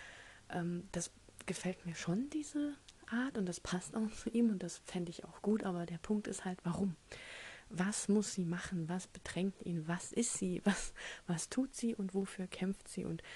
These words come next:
wo entscheidet er sich schlussendlich am Schluss, äh, schlussendlich am Schluss, wow, wofür entscheidet er sich schlussendlich dann doch mitzumachen, wo er sich vielleicht dann noch wehrt vorher und vielleicht versucht noch irgendwie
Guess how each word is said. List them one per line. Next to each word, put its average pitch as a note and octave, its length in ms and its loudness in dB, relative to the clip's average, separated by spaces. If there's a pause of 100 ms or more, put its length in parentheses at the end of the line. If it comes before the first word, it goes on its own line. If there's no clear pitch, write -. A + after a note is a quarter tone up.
(420)
wo G3 200 8
entscheidet F3+ 520 2
er E3+ 160 0
sich F3 180 -2
schlussendlich - 680 8
am D#3+ 120 0
Schluss, - 380 6 (680)
äh, D#3+ 160 4
schlussendlich - 580 2
am G3+ 100 0
Schluss, - 280 -6 (120)
wow, - 480 2 (1000)
wofür G3 340 4
entscheidet F3 480 0
er E3+ 160 -2
sich - 160 -8
schlussendlich - 640 -2
dann D#3+ 240 2
doch - 260 -2 (220)
mitzumachen, D3+ 800 2
wo D3+ 100 2
er D#3 60 2
sich D#3 200 -4
vielleicht D3+ 320 -4
dann D3+ 100 0
noch D3+ 200 -4
wehrt F#3 260 4
vorher F3 300 0
und F3 140 -4
vielleicht - 260 -4
versucht F3 500 4
noch F3+ 140 2
irgendwie E3 440 0